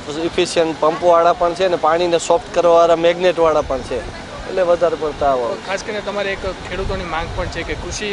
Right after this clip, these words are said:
Speaker 2: યુનિવર્સિટી અહીંયા સ્થપાય, તો ખેડૂતોને શું ફાયદો થઈ શકે છે?
Speaker 1: જ્યારે કૃષિ યુનિવર્સિટીની માંગણી એટલા માટે છે કે આ જૈવિક કૃષિ યુનિવર્સિટી એક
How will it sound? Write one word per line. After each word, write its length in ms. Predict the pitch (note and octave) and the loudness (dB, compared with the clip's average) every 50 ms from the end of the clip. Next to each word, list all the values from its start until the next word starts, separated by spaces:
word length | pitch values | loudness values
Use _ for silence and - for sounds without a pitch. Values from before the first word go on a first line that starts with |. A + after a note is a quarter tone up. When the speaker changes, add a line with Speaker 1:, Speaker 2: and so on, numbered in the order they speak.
| G3 F3+ E3+ E3+ E3 D#3+ D#3 D3+ D3+ D3 D3 | -4 -4 -4 -4 -4 -4 -4 -6 -6 -8 -8
Speaker 2:
યુનિવર્સિટી 420 | E3+ F#3 G3 G3 F3+ F#3+ F3+ F3+ E3+ | -8 -6 -6 -4 -4 -4 -4 -6 -6
અહીંયા 140 | E3+ E3 | -4 -4
સ્થપાય, 380 | - - - F3 - F#3 F#3 F3 | -4 -4 -4 -2 0 0 0 0
તો 240 | - - - A3 A3+ - - | 0 0 0 0 0 0 0
ખેડૂતોને 320 | G#3+ A#3 A3+ A3+ A#3 A3+ | 2 2 2 2 0 -2
શું 200 | - C4 A3+ - | -2 -4 -6 -4
ફાયદો 260 | F3+ E3+ F#3 G3 F3+ | -2 -2 -2 -2 -4
થઈ 120 | D#3+ D3+ D3+ | -6 -6 -8
શકે 260 | - D#3+ D3+ D3+ D3+ | -8 -8 -8 -8 -8
છે? 160 | C#3+ C#3+ D3+ - - - - - - - - | -8 -8 -8 -10 -8 -4 -4 -4 -4 -2 0
Speaker 1:
જ્યારે 420 | E3+ F#3 F#3+ F#3 F#3+ F#3+ G3 G3 F#3 - - | 2 2 4 4 4 2 2 2 0 0 0
કૃષિ 240 | F#3 G#3 G#3 - A#3 | 0 2 2 2 2
યુનિવર્સિટીની 920 | A3+ A3 A3 G#3 A#3 A3+ A3 G#3 - A3+ A3+ A#3 A3+ B3 A3+ A3 A3 - - - - - - F#3+ | 2 2 2 4 4 4 4 4 0 -2 0 2 4 4 6 6 4 4 4 2 0 2 2 4
માંગણી 320 | F#3+ G3 G3+ G#3+ G#3+ G#3+ | 6 6 6 4 4 4
એટલા 240 | G3+ G3+ - A#3 A#3 | 2 2 2 2 2
માટે 280 | A3 G#3+ G3+ G#3 G#3 G3 | 4 4 2 2 2 2
છે 140 | G3+ A3+ | 2 0
કે 120 | A#3 - A3+ | 0 2 2
આ 180 | G3+ G3+ G3+ | 4 4 4
જૈવિક 520 | F#3+ E3 D3+ C#3+ E3 F#3 G3+ G#3+ A3 - - | 2 0 -2 0 2 4 4 2 0 -2 -2
કૃષિ 240 | G3+ G#3 - - G#3 | -2 -2 0 0 0
યુનિવર્સિટી 680 | G3 F#3+ F#3+ F#3+ G3 F#3+ F#3+ E3+ - F3+ D#3+ - E3 | 2 2 4 4 4 4 4 2 0 -2 -2 -2 -4
એક 340 | D3 - - - E3 E3+ | -4 -4 -4 0 0 0